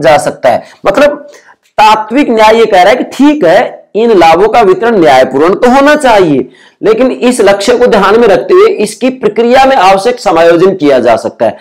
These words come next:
अर्थात इसकी जो प्रक्रिया है इसमें आवश्यक समायोजन किया जाए और इसमें यह भी देखा जाए कि भाई वास्तविक रूप में जो कमजोर वर्ग हैं, जो निर्धन वर्ग हैं,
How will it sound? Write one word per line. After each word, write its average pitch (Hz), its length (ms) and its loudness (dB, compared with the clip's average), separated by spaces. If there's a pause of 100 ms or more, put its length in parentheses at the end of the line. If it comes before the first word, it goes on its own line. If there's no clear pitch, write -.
(300)
अर्थात 214 440 0
इसकी 233 240 -6
जो 240 120 0
प्रक्रिया 196 480 0
है 240 160 0
इसमें 214 200 -2
आवश्यक 180 340 0
समायोजन 139 500 0
किया 208 220 2
जाए 220 260 2 (320)
और 220 140 2
इसमें 240 220 -2
यह 214 200 0
भी 285 160 0
देखा 214 360 2
जाए 175 360 2 (380)
कि 226 80 -4
भाई 269 140 0
वास्तविक 233 500 0
रूप 240 200 0
में 240 120 0
जो 240 120 0
कमजोर 202 440 0
वर्ग 165 380 2
हैं, 220 240 0 (280)
जो 214 140 2
निर्धन 196 400 2
वर्ग 170 380 2
हैं, 220 360 0